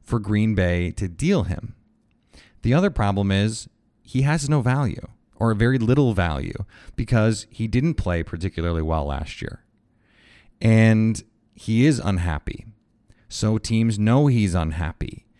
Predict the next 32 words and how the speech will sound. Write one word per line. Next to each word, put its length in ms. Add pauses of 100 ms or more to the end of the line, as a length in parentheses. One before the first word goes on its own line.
(220)
So 260
they're 180
less 340
willing 260
to 120
give 240
up 300
assets 640
to 160
Green 300
Bay 200
to 60
get 300
him. 300 (800)
The 80
best 420
way 560 (720)
to, 800 (180)
for 160
Josh 300
Jones 420
at 140
least, 420 (640)
to 180
find 320
a, 340
a 20
trade 400
is 160
to 100
become 560 (140)
more 540